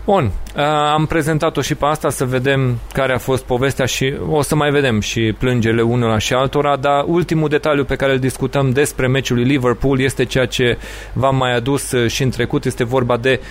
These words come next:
aceste ratinguri oferite de SofaScore, ca să vedem cine pune presiune în acest meci. O să vedeți că Burnley apare în anumite momente, în prima repriză, cu câteva momente de presiune, dar în rest este Liverpool și de-aia zic,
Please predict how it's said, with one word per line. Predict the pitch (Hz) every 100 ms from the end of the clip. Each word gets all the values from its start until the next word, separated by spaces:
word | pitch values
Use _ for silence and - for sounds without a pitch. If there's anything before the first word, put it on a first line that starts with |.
| -
aceste | - 127 147 139
ratinguri | 135 151 143 135 131
oferite | 123 127 131 127
de | 120
SofaScore, | 110 135 117 113 - 147 156
ca | 143
să | 123
vedem | 127 135 139
cine | 127 165 143
pune | 151 139
presiune | - 127 - 139 131
în | 113
acest | 104 123 117
meci. | 135 135 - - -
O | -
să | 131 139
vedeți | 143 156
că | -
Burnley | 120 151 156 135
apare | 117 - 160 127 120
în | 117
anumite | 123 131 123
momente, | 123 117 131 131 123
în | 113
prima | 131 123 117
repriză, | 110 135 139 110 123
cu | 131
câteva | 120 151 - 123
momente | 120 120 123 117
de | 113
presiune, | - 113 - 127 127
dar | 113 110
în | 110 110
rest | 113 107 107
este | - 104
Liverpool | 110 117 117 - 113
și | -
de-aia | 131 131
zic, | 120